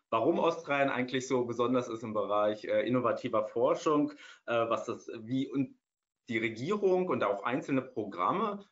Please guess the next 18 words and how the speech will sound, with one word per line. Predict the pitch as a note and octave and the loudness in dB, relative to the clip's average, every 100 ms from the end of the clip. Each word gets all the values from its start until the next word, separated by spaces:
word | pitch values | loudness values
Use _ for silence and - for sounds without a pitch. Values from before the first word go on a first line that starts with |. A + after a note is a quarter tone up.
| _ | _
äh, | - A#2+ A#2+ | -2 0 2
personalisierte | A#2+ - A#2+ B2 A2+ A#2 B2 B2 | 0 -4 -2 0 0 0 -2 -2
Medizin | A#2 G#2+ - D3 | -6 -8 -6 -2
oder | A2 | -2
Forschung | G2+ A#2 C3 B2+ | -2 -2 -2 -2
in | A2 | -4
dem | A2+ | -4
Bereich | G#2+ G#2 G#2 - | -2 0 0 -2
unterstützt, | G2+ G2 - E3+ F3 - _ _ _ | -8 -8 -2 -2 -2 -8 _ _ _
dass | - G#2+ | -8 -2
Forschungspartner | - C#3 D3+ D3 - B2 B2+ A2 | 2 2 0 -4 -2 0 0 -2
wirklich | A#2+ B2 - | -4 -6 -8
überall | E3 G#3 G2+ | 0 2 2
vorhanden | - G2 G2+ G#2 | 0 -2 -2 -6
sind | G#2+ A2 | -8 -6
in | A2+ | -2
Australien, | A2 G#2+ - A#2 C#3 G#3 C4 - - - | 0 -2 -2 2 2 2 0 -6 -20 -8
äh, | - A#2+ B2+ | 0 2 2